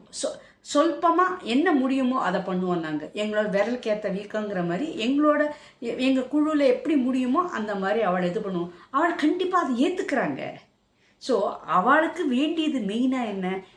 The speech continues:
ஸ்துதி, பக்தியோட நம்ம வந்து, அ, நாமங்களை சொல்லணும். அதுதான் அவளுக்கு. அதை தான் நான் இங்க ஹைலைட் பண்றேன்.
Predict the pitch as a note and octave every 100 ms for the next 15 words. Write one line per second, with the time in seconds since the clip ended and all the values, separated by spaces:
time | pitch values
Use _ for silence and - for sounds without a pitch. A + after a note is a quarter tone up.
0 | _ - - - B3 B3+ A3+ F3 - G#3+
1 | G#3+ - D#4+ C#4 G#3 G3 G3 C#4+ - -
2 | - G3 F#3+ F#3+ F#3 C4 D#4+ - _ -
3 | - F#3+ F3+ F3+ F3 A#3+ C4+ A#3 G3 F#3+
4 | F#3 D3+ D3 D3+ E3 C#3 - _ _ -
5 | E3 F#3+ G3 A#3+ C4 G3+ E3 D#3+ - _
6 | _ _ _ _ - F#3+ A3 B3 D4 C4+
7 | F#3+ E3+ F3 G#3+ G#3+ G#3+ E3 C#3 -